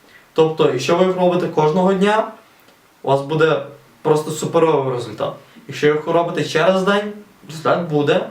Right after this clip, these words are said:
але буде трошки нижчий. Якщо ви їх робите раз в тиждень, результат все рівно буде. Однак цього результату прийдеться дуже довго чекати. Ви зрозуміли?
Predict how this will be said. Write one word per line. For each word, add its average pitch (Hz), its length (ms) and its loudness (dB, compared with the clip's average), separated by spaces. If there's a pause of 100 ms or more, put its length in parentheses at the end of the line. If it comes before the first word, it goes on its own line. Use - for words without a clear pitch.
(120)
але - 120 -14
буде 117 240 -6
трошки - 280 -8
нижчий. 175 340 -2 (400)
Якщо - 160 -2
ви 151 80 4
їх 156 140 -2
робите 156 300 0
раз 185 160 2
в - 100 -14
тиждень, 196 520 0 (440)
результат 139 460 0
все - 140 0
рівно 208 260 2
буде. 123 280 -2 (380)
Однак 151 500 0
цього 151 140 -4
результату 147 440 -2
прийдеться 170 420 -4
дуже 143 300 -2
довго 143 220 0
чекати. 123 420 -6 (580)
Ви 131 100 -8
зрозуміли? 139 460 -2